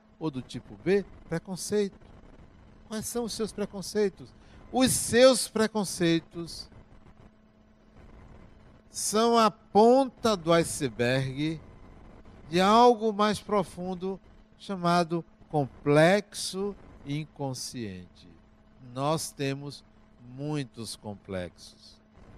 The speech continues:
Quando eu fiz psicologia, isso já vão mil novecentos e noventa, quando eu entrei na faculdade, já vão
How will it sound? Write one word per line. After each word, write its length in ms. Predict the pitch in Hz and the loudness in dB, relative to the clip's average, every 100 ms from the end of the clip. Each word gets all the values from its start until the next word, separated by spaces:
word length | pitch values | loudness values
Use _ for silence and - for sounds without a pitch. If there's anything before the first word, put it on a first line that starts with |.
| - - - - _ - - _ _ - | -20 -20 -20 -20 _ -20 -20 _ _ -12
Quando 520 | 190 190 143 123 95 - - - - _ - - - - - - - - - - - _ _ - - | -8 -6 -4 -6 -6 -12 -20 -20 -20 _ -20 -20 -20 -20 -20 -20 -20 -20 -20 -20 -20 _ _ -18 -6
eu 120 | 139 | -6
fiz 300 | - 135 127 | -4 -4 -4
psicologia, 1000 | - - 113 123 117 104 127 160 123 87 - - _ | -8 -10 -2 0 0 -4 0 2 2 0 -10 -20 _
isso 280 | 123 113 123 | -10 -8 -6
já 200 | 113 123 | -2 -2
vão 640 | 104 120 120 117 110 98 90 - _ _ _ _ _ - - - - | -2 0 2 2 -2 -6 -16 -20 _ _ _ _ _ -20 -20 -20 -20
mil 140 | 110 110 | -20 -12
novecentos 720 | 117 110 - 123 110 110 98 | -8 -8 -8 -8 -10 -12 -16
e 80 | 117 | -10
noventa, 720 | 131 139 107 139 180 175 113 | -4 -4 -4 -4 -4 -4 -10
quando 240 | - 113 110 | -12 -14 -10
eu 120 | 110 | -10
entrei 500 | 101 - 110 107 98 - - - - - - - | -10 -12 -10 -8 -10 -18 -20 -20 -20 -20 -20 -20
na 140 | 107 | -20
faculdade, 1000 | - 113 - 143 127 139 156 151 170 180 - - - - - - 113 | -18 -20 -16 -8 -2 0 0 -4 -12 -16 -18 -20 -20 -20 -20 -20 -14
já 120 | 120 | -10
vão 320 | 110 143 190 | -6 -6 -6